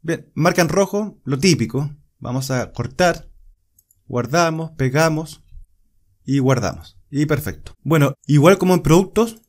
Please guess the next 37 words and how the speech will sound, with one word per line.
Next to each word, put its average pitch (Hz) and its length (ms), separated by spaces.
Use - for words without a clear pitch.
si 127 80
nos 135 160
vamos 156 540
a 123 100
la 131 80
Application 135 420
Properties, 180 640
eh, 123 280
productos, 170 680
acá 170 280
tenemos 185 560
el 139 220
puerto 175 560
en 131 160
cero 196 600
y 175 140
también 170 340
genera 170 260
la 160 60
instancia, 180 680
un 147 180
I 143 120
D, 180 340
un 135 100
identificador 143 720
de 127 220
forma 147 480
automática 135 880
y 123 100
un 113 120
random. 156 400
Así 131 220
que 135 100
vamos 143 200
a 135 40
copiar 135 280
esto 208 380